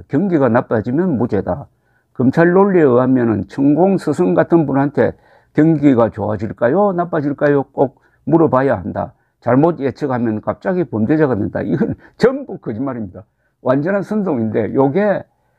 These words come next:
이재명식 선동입니다. 부동산 경기가 좋아지면 유죄, 경기가 나빠지면 무죄라고요. 천만의 말씀이죠.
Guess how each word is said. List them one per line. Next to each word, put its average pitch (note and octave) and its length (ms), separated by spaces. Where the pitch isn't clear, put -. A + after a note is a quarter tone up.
이재명식 F3+ 760
선동입니다. G#2 680
부동산 F3 460
경기가 C#3+ 360
좋아지면 B2 640
유죄, G#2 240
경기가 E3+ 340
나빠지면 A#2+ 480
무죄라고요. G2+ 540
천만의 G2+ 400
말씀이죠. F#2+ 600